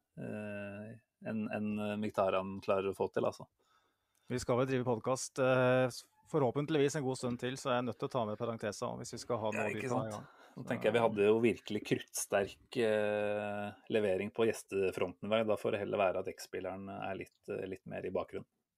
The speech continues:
Speaker 2: <laughs> Ja, ja.
Speaker 1: <laughs> Ja, nei, men, eh, dere, eh, klokka går.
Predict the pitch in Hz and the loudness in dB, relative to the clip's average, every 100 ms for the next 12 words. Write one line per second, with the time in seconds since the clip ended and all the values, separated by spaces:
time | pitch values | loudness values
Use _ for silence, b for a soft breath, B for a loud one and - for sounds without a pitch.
0 | _ _ _ _ _ _ - - 90 - | _ _ _ _ _ _ -14 -10 -10 -10
1 | - - - 120 120 113 117 107 101 - | -16 -12 -6 -2 0 2 2 2 -2 -6
2 | 110 110 B B B B B 123 135 139 | -10 -10 B B B B B 4 6 6
3 | 156 170 165 165 156 151 160 - 147 143 | 6 4 0 -2 2 2 2 0 0 0
4 | 139 139 139 139 - _ - 139 143 131 | 0 0 -2 -4 -8 _ 0 2 4 8
5 | 135 | 8